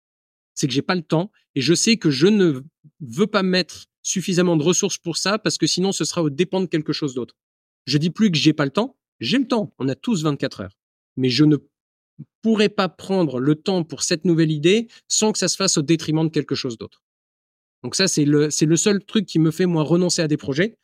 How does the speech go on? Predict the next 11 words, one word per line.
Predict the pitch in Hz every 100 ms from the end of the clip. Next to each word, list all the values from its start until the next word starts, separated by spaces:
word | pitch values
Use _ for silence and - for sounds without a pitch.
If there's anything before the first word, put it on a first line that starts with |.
| _ _ _ -
Et |
c'est | 139
souvent | 135 143 139
difficile | 143 - 202 180
parce | 123
que | 107
j'aime | 104
bien | 135
monter | 143 117
des | 101
projets. | - 107 202